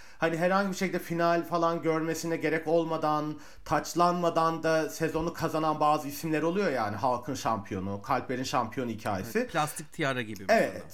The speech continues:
Speaker 1: Evet. Kerry, Kerry bir önceki <laughs> Antak'ta, e, şeyini yaptı galiba. Görevini tamamladı. E, ve herkes çok seviyor onu. Herkes çok üzgün elendiği için.
Speaker 2: Hı.
Speaker 1: Ve yani o kötü playback'e ve kıyafete rağmen insanlar onun orada durması gerektiğini düşünüyorlarsa bu bence bayağı şey.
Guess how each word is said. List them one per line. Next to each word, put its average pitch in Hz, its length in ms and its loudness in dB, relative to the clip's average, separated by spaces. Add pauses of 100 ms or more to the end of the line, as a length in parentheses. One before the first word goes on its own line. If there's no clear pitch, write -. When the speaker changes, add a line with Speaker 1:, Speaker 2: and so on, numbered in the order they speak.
(140)
Speaker 1:
Evet. 143 220 -6
Kerry, 196 380 2
Kerry 202 460 2
bir 214 100 6
önceki 196 580 2
<laughs> - 60 0
Antak'ta, 175 960 2 (180)
e, 147 260 -2
şeyini 170 540 0
yaptı 156 380 2
galiba. 113 640 0
Görevini 139 420 0
tamamladı. 127 680 -4 (840)
E, 120 60 0 (280)
ve 156 260 2
herkes 208 400 4
çok 220 160 0
seviyor 131 360 0
onu. 110 220 -4
Herkes 160 360 2
çok 180 180 -2
üzgün 127 500 -4
elendiği 113 500 -2
için. 185 340 -6 (380)
Speaker 2:
Hı. 135 120 -2
Speaker 1:
Ve 196 220 2
yani 170 260 4
o 202 160 0
kötü 202 340 0
playback'e 185 520 2
ve 180 120 0
kıyafete 170 540 2
rağmen 160 340 2
insanlar 156 420 0
onun 165 160 0
orada 151 260 0
durması 151 300 -4
gerektiğini 151 400 -2
düşünüyorlarsa 170 580 0
bu 339 100 -2
bence 302 300 2
bayağı 285 260 2
şey. 302 260 0